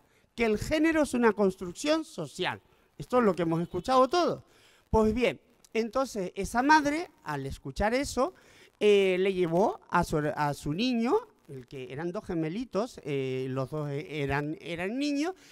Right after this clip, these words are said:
y le llevó al doctor Money. Y el doctor Money le hizo una intervención quirúrgica. Hay un, hay un documental sobre esto que se llama El niño que fue convertido en niña. Eh, le hace a los seis meses una intervención quirúrgica.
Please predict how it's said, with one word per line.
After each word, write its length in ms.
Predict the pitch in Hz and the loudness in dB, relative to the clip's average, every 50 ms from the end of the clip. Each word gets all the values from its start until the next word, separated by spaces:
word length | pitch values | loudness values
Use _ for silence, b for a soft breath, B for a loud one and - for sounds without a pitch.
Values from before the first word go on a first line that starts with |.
| B B B | B B B
y 100 | - 247 | -6 0
le 140 | 240 240 233 | 2 2 2
llevó 340 | 226 214 214 254 320 381 - | 2 2 2 2 0 -2 -2
al 120 | - 226 202 | -4 -2 -2
doctor 300 | 202 190 - 202 175 151 | -2 0 0 -2 -2 0
Money. 400 | 135 123 123 123 127 160 220 - | -2 -2 -2 -2 -4 -4 -4 -4
Y 40 | 262 | -4
el 80 | 226 196 | -4 -4
doctor 280 | 196 185 - 262 285 | -4 -4 -4 -6 -4
Money 300 | 269 247 247 254 262 294 | 0 2 2 2 2 0
le 140 | 302 294 226 | 0 0 -2
hizo 140 | 202 - 220 | -2 -4 -2
una 100 | 208 196 | -2 -2
intervención 500 | 190 180 175 160 165 160 170 170 175 170 | 0 0 -2 -2 -2 -2 -2 -2 -4 -4
quirúrgica. 760 | - 220 220 269 302 302 - - 196 196 - - 254 349 - b b b b b b b b b b - | -4 0 2 2 2 2 2 -2 -4 -4 0 -2 -2 -2 -2 b b b b b b b b b b -4
Hay 300 | 160 170 202 220 240 214 | -4 -4 -2 -2 0 2
un, 1000 | 185 190 185 180 175 170 165 160 156 151 147 143 143 139 135 131 127 127 127 135 - _ | 2 2 2 0 0 -2 -2 -2 -2 -2 -2 -4 -4 -4 -6 -6 -6 -8 -8 -10 -8 _
hay 160 | 175 165 190 | -8 -6 -6
un 100 | 202 202 | -6 -8
documental 500 | 185 190 185 175 170 175 190 269 269 254 | -8 -8 -6 -6 -6 -4 -2 -2 -2 -2
sobre 300 | - - 170 170 180 220 | -2 -2 -2 -2 -2 -2
esto 280 | 254 - - - 131 127 | -4 -6 -8 -10 -10 -10
que 120 | - 135 | -10 -12
se 100 | 113 151 | -8 -6
llama 240 | 151 160 202 240 453 - | -4 -2 -2 -2 -4 -4
El 200 | 165 151 151 180 | -4 -4 -4 -4
niño 260 | 233 254 254 254 254 | -4 -4 -4 -6 -6
que 120 | 214 196 | -6 -8
fue 160 | - - 190 180 | -8 -8 -8 -8
convertido 500 | 185 175 160 160 139 - 196 196 185 160 | -6 -6 -6 -8 -8 -6 -6 -4 -4 -4
en 120 | 147 135 | -4 -6
niña. 340 | 123 117 113 107 107 110 - b b b b b b b b b b _ | -8 -8 -8 -10 -12 -14 -16 b b b b b b b b b b _
Eh, 560 | - 202 208 208 208 208 208 208 208 208 202 190 | 0 2 2 4 4 2 2 2 2 2 0 0
le 140 | 190 208 | 0 -2
hace 300 | 208 - - 226 226 226 | -2 -2 -2 -2 0 2
a 80 | 208 202 | 2 2
los 140 | 202 208 - | 2 0 -2
seis 180 | - 247 240 | -4 -4 -2
meses 260 | 247 269 294 277 - 226 | -2 -2 -4 -4 -2 -2
una 140 | 202 196 | 0 0
intervención 480 | 185 180 190 185 190 190 190 214 226 214 | 0 0 0 0 0 0 0 -2 -4 -4
quirúrgica. 580 | 220 254 262 320 339 330 - 294 247 - 330 | -4 0 2 2 0 0 -2 -6 -4 -4 -4